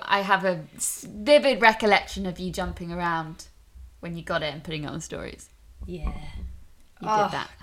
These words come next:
Speaker 2: God, it was good. Okay, so my gal, Taylor Jenkins Reid, every book is amazing, and this was her most recent book,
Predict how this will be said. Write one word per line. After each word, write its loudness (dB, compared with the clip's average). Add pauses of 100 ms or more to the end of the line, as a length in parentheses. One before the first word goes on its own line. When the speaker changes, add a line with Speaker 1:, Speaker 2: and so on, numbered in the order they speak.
(200)
Speaker 2:
God, -8
it -12
was -16
good. -8
Okay, -4 (300)
so 0
my 6
gal, 8
Taylor 4
Jenkins 0
Reid, 0 (800)
every 4
book 0
is -6
amazing, -2 (160)
and 0
this -2
was -4
her 0
most 0
recent -2
book, -4